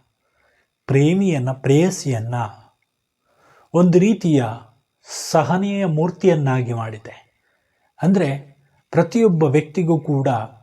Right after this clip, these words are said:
ತಾಳ್ಮೆ, ಸಹನೆ ಅಂತಕ್ಕಂಥದ್ದು ಬಹಳ ಮುಖ್ಯ ಆಗುತ್ತೆ. ಪ್ರೀತಿ ಮಾಡ್ತಾರೆ ಅಂದ ಕ್ಷಣ ಅಲ್ಲಿ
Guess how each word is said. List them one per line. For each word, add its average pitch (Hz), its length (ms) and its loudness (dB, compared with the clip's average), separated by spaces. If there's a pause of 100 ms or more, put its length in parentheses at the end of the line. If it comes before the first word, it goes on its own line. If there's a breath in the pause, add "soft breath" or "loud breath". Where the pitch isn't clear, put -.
(340)
ತಾಳ್ಮೆ, 131 460 0
ಸಹನೆ 131 440 -4
ಅಂತಕ್ಕಂಥದ್ದು 127 1040 -6 (560 soft breath)
ಬಹಳ 147 300 0
ಮುಖ್ಯ 139 400 -4
ಆಗುತ್ತೆ. - 600 -14 (540 soft breath)
ಪ್ರೀತಿ 180 340 2
ಮಾಡ್ತಾರೆ 135 800 -2 (120)
ಅಂದ 135 160 -2
ಕ್ಷಣ 143 380 -4 (760 loud breath)
ಅಲ್ಲಿ 151 480 0